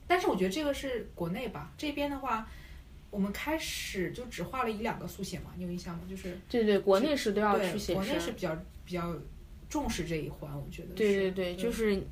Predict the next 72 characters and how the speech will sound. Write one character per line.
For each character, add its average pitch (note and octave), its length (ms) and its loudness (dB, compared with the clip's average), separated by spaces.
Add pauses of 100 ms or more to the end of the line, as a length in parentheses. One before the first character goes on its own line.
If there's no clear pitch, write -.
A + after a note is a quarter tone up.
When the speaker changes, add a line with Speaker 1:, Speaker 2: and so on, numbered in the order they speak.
(160)
Speaker 2:
稍 C#4 260 6
微 C#4 80 10
要 C4 140 10
提 - 220 2
高 A3+ 180 10
你 G3+ 100 4
家 F3 200 4
这 G#3 120 2
个 G3+ 80 2
审 G3 220 0
美 G#3+ 180 4
水 G3+ 220 4
平、 E3+ 260 -2
构 A3+ 200 4
图 F#3+ 180 -4
水 F#3+ 200 0
平、 - 180 -4
Speaker 1:
对， G3+ 160 2
Speaker 2:
色 F#3+ 240 2
彩 F3+ 160 -2
水 F#3+ 160 -2
平。 F#3+ 180 -2
Speaker 1:
对。 F#3 100 -4 (840)
Speaker 2:
然 F#3+ 140 6
后 A3+ 120 2
我 A3 120 4
们 F3+ 160 0
去 G3+ 180 0
的 B3 120 4
两 F#3 180 4
个 E3+ 80 -2
地 G#3+ 200 2
方， G#3 300 2
第 A#3+ 80 0
一 C4 100 4
次 B3 160 -2
去 A3 200 -2
的 G#3 100 4
是 G3+ 160 -2
那 G#3 120 2
个 F3 220 -2 (100)
安 A3+ 200 4
徽 B3 160 2
的 G#3+ 120 2
西 - 260 -2
递， A#3 320 0 (380)
世 - 240 -2
界 A3 180 4
物 A#3+ 160 2
质 G#3+ 160 -2
文 F3 180 0
化 G3+ 160 2
遗 F3+ 180 -2
产， - 340 -6
就 G3+ 100 -4
是 G3 160 -4
一 F#3+ 100 0
个 F#3 160 2
古 - 240 -10
村 G#3+ 260 0
镇， G#3+ 220 0 (480)
主 - 100 0
要 F3+ 140 8
是 G#3+ 220 2
代 A3+ 200 6
表 F#3 180 2
的 F3+ 100 -4
是 F#3 100 -4
徽 B3 240 2
派 C4 260 0
建 F#3 280 -2
筑。 - 220 -10